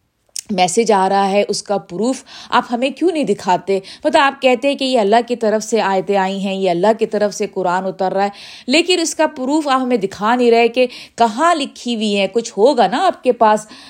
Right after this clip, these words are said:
جو آپ پڑھ رہے ہیں، جس کو دیکھ کے، تو وہ آپ ہمیں کیوں نہیں دکھاتے؟ تو اس کا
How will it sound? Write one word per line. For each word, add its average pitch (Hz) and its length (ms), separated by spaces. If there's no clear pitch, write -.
جو 214 400
آپ 202 280
پڑھ 254 300
رہے 226 120
ہیں، 220 140
جس 185 160
کو 208 160
دیکھ 185 300
کے، 262 100
تو 269 160
وہ 262 140
آپ 262 120
ہمیں 262 160
کیوں 311 220
نہیں 277 160
دکھاتے؟ 190 480
تو 294 160
اس 294 120
کا 339 120